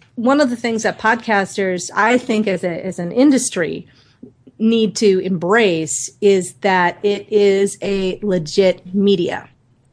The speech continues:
It is no longer an underground kind of hobbyist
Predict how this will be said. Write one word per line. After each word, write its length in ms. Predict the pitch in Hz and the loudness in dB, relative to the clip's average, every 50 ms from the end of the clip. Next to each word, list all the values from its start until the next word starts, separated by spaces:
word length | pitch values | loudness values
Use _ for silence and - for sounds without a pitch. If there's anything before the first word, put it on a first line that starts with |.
| _ _ - | _ _ -2
It 120 | 202 190 | 2 4
is 200 | 196 196 180 170 | 6 4 4 2
no 180 | 190 190 202 208 | 0 0 0 0
longer 560 | 208 196 185 180 190 185 190 180 175 175 175 - - - _ - | 2 0 0 0 -2 -2 -2 -2 -2 -2 -4 -8 -20 -20 _ -6
an 220 | 196 196 190 - - - | -4 -4 -4 -2 -2 -2
underground 1300 | 196 208 214 196 196 196 190 175 - 214 185 185 185 180 175 180 180 180 180 180 180 175 175 180 170 - | 0 2 2 2 0 0 -2 -2 -4 -4 -2 -2 0 0 0 0 2 2 0 0 -2 -2 -4 -6 -8 -8
kind 420 | - - 190 185 180 175 180 175 175 | -8 -4 -2 0 0 0 0 0 0
of 520 | 175 170 170 165 165 165 165 165 - - _ - - - _ | 0 0 0 0 -2 -4 -6 -8 -12 -20 _ -20 -20 -20 _
hobbyist 1200 | - - - 214 214 208 180 202 190 185 185 180 180 175 - - - - - - - - - - | -10 -2 2 2 2 2 2 2 2 2 0 0 -2 -4 -6 -8 -12 -14 -14 -14 -14 -14 -14 -14